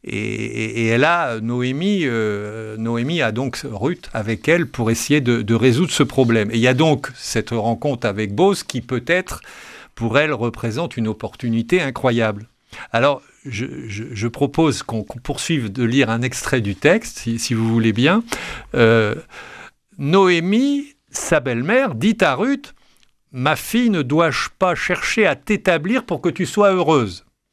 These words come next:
Boz n'est-il pas notre parent, lui dont tu as suivi les servantes ? Lave-toi donc et parfume-toi, mets ton manteau et descends à l'air, mais ne te laisse pas reconnaître par lui avant qu'il ait fini de manger et de boire. »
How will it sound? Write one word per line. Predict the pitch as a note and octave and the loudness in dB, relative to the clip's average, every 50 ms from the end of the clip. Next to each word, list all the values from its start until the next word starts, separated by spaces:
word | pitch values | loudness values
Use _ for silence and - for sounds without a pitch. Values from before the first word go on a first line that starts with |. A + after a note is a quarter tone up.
| _ _ - - - - - - - _ _ _ | _ _ -20 -20 -20 -20 -20 -20 -20 _ _ _
Boz | - G2+ E3 G#3 G#3+ G3 D3+ | -2 2 2 4 4 2 0
n'est-il | E3 E3 D#3+ - - F3+ D#3 | -2 -4 -4 -2 -2 -4 -2
pas | - - A#3 A3+ | 2 4 4 4
notre | G3+ F#3+ D#3+ - - - E3 | 4 2 0 0 2 2 2
parent, | - - G3 G3+ D#3+ D#3 D3+ A#2+ G#2+ G2+ - _ _ _ _ - - _ _ _ | 4 6 6 6 6 4 2 0 -2 -6 -10 _ _ _ _ -20 -20 _ _ _
lui | A2+ A#2+ D3 F#3 G3+ G#3+ E3 | -2 2 4 6 6 6 4
dont | D3+ D#3 C#3 | 2 0 0
tu | - - D#3+ | 2 4 4
as | D#3 D3 | 4 4
suivi | - - - F3+ F3 F3 A3 A3 | 2 -2 -2 -2 0 2 2 4
les | G3 E3+ | 4 2
servantes ? | - - G3+ F#3 D3+ D3 C3+ B2+ A2+ G2+ - - - _ _ _ _ _ _ _ _ _ _ _ - | 2 2 2 0 0 0 -2 -2 -2 -4 -8 -16 -20 _ _ _ _ _ _ _ _ _ _ _ 0
Lave-toi | A2+ A#2+ C3 C3 G#2+ B2 B2+ A#2 - B2 C3+ C#3 | 2 2 2 2 2 0 -2 -2 0 2 2 2
donc | C#3 G3+ A3+ C4 D4 D4 - - D3 | 4 4 4 4 2 -2 -4 -4 -6
et | B2 | -2
parfume-toi, | - - A#2 - - - A#2+ A2 A2+ B2 - - A3+ B3 C#4+ D4 D4+ - _ _ | 0 -2 -2 -2 -2 -2 -2 -2 -2 -2 0 2 4 4 4 2 -2 -8 _ _
mets | - C3 D#3 G3 G3 | -4 0 2 2 2
ton | G3 - F3+ D3+ | 2 0 -2 0
manteau | B2+ A#2+ A2 B2 B2+ - A#3 B3+ C#4+ C#4+ C#4+ - | 0 0 0 -2 0 0 0 0 0 -2 -2 0
et | - C3+ | 0 2
descends | A#2+ A2+ D3 C#3+ C#3 - - D3 A#2 A2 | 4 4 4 2 2 0 0 0 2 2
à | A2+ A#2 | 2 2
l'air, | A#2+ C3+ F3 G#3+ A#3+ C#4 C4+ B3+ - - - | 2 2 2 2 2 0 -4 -6 -10 -12 -8
mais | C#3 C3+ D3+ F3+ | -4 0 2 2
ne | F#3 F#3 F3+ | 4 4 4
te | F3+ - | 4 2
laisse | F3+ E3+ F3+ D#3+ - - | 2 2 2 0 -2 -2
pas | - B3+ A#3 | 0 0 2
reconnaître | F#3+ F3 C#3 - E3 D#3 E3 D#3+ D3 - - C3 | 2 0 0 0 -2 0 0 0 -2 0 0 0
par | A#2 B2 C#3+ C#3 E3+ | 0 2 0 0 0
lui | F#3+ G#3 A3+ A#3+ A#3+ A#3+ - - | -2 -2 0 -2 -2 -4 -2 -2
avant | C3+ C#3+ B2+ D3 F#3+ G3 | 0 0 2 2 0 0
qu'il | - - D#3 C3+ | 0 -2 -2 0
ait | C#3 B2 | 0 0
fini | - - - E3 F3 F#3+ F3 | 0 -2 -2 0 2 2 2
de | C3 B2+ | 2 2
manger | A#2+ C3 C3+ B2+ G#2+ B2+ D#3 D3 | 2 2 2 2 2 2 2 2
et | B2+ | 2
de | G#2 A#2 | 2 0
boire. » | A2 G2 G#2+ G#2+ G#2+ G2 G2+ - - - - | 0 0 2 0 0 0 0 -4 -8 -14 -18